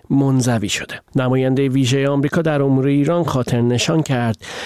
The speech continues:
که هیچ تاریخ مشخصی برای پایان دادن به گفتگوها پیرامون احیای برجام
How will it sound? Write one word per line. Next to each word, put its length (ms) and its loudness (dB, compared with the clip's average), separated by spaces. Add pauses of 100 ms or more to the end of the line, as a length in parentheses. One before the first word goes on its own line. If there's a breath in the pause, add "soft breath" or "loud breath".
(140 loud breath)
که 100 -2
هیچ 460 0
تاریخ 480 0
مشخصی 920 0
برای 340 0
پایان 400 0
دادن 320 -2
به 140 -2 (120)
گفتگوها 600 0
پیرامون 520 0
احیای 580 0
برجام 640 0